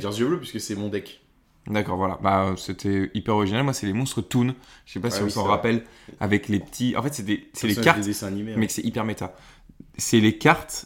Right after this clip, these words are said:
Speaker 2: du dessin animé qui sont faites en mode dessin animé.
Speaker 1: En mode cartoon.
Speaker 2: En mode cartoon, dont le
Speaker 1: D'où le
Speaker 2: nom
Speaker 1: nom Toon.
Speaker 2: Toon. <laughs> Voilà.
Speaker 1: Donc c'est ça la
Speaker 2: Oui.
Speaker 1: question ?
Speaker 2: Non, c'était juste pour faire une petite parenthèse. Et on reprend le jeu ! <laughs> J'aime bien faire une petite parenthèse.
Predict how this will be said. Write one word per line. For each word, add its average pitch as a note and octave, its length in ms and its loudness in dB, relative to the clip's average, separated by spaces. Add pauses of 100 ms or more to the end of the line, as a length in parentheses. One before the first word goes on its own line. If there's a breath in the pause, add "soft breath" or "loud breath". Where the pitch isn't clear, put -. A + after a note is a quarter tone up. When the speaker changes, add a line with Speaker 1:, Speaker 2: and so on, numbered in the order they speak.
Speaker 2:
du G#2+ 160 -8
dessin A2+ 240 0
animé G#2+ 320 2
qui A#2+ 120 -8
sont A2+ 180 -4
faites D#3+ 320 0
en A#2 80 4
mode B2+ 200 6
dessin B2 260 4
animé. A#2 280 2 (400 soft breath)
Speaker 1:
En F#2 40 -12
mode F#2+ 140 -8
cartoon. - 380 -10 (300)
Speaker 2:
En G#2+ 80 -2
mode G#2+ 140 0
cartoon, - 360 -4 (220)
dont A2 240 2
le G#2+ 100 4
Speaker 1:
D'où A2+ 80 4
le A2+ 100 4
Speaker 2:
nom A2+ 120 2
Speaker 1:
nom A#2 80 0
Toon. A2+ 300 4
Speaker 2:
Toon. F#2 80 0 (120)
<laughs> - 380 -8
Voilà. F#2 320 -6 (100)
Speaker 1:
Donc B2 160 0
c'est B2 120 -2
ça E3+ 100 2
la E3 80 6
Speaker 2:
Oui. B2+ 60 2
Speaker 1:
question ? D3 260 0 (600)
Speaker 2:
Non, C#3 200 2
c'était C#3+ 260 -2
juste C#3 220 2
pour B2+ 120 -2
faire A#2+ 120 2
une A#2 80 4
petite A2+ 180 -4
parenthèse. A#2+ 480 2 (400 loud breath)
Et A#2+ 300 4
on D3+ 160 4
reprend D#3 340 10
le C4+ 140 12
jeu ! B3 520 12
<laughs> - 1600 -2
J'aime C3 160 6
bien C3+ 120 8
faire A#2 120 2
une G2+ 60 0
petite - 180 -8
parenthèse. G2 360 -4